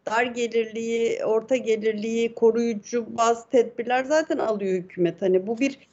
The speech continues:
toplumsal soruna dönüştüğünde bir şey, bunun hani oturup konuşulup bir çözüme kavuşturulması kadar makul bir şey değil. Mesela işte kredi, e, kredilerin, öğrencilerin kullandığı kredilerin ana paraları değil ama,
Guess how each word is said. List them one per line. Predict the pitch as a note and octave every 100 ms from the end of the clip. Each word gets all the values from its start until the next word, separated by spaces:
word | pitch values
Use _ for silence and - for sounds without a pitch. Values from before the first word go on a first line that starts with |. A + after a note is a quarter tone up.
| _
toplumsal | - C4 C4 B3+ D#4+ D#4
soruna | D#4 C#4 C4+ E4
dönüştüğünde | C#4+ B3 A#3 - - A3 A3 A3
bir | A#3
şey, | - C#4+ F#4+ - _ _ _ _ _ C#4
bunun | D#4 D#4 E4+ G4+
hani | E4 C#4+
oturup | D4 D4+ D#4 D#4+
konuşulup | - C#4+ C#4+ - D4 -
bir | D4 C#4+
çözüme | D4+ C#4 B3 C4+ D4
kavuşturulması | C#4+ C#4 C4+ - - C#4 C#4 C#4 C#4 D4
kadar | D4 C4+ C#4
makul | C#4 C#4 C4+ C#4+ C4
bir |
şey | C4+ D#4 D4+
değil. | D#4+
Mesela | C#4+ C4+ B3+ C4+ A#3+ C#4
işte | C#4 C#4 C4+
kredi, | C4+ C#4 A#3 C4+ C4 -
e, | - A3 A3+ A3+ A3+ A3 _ _ - _ -
kredilerin, | - C4 B3+ C4 C4+ C4+ C#4 C4 - -
öğrencilerin | G#3+ A3+ A#3 A#3+ D#4 F4
kullandığı | D4 B3+ A#3 A#3 A#3 -
kredilerin | B3+ B3+ B3 B3 A#3+ A#3+ A#3+
ana | - A#3 C4
paraları | - A#3 A#3 A#3 A3+
değil | A#3 C#4
ama, | G#4+ E4 F#3 F3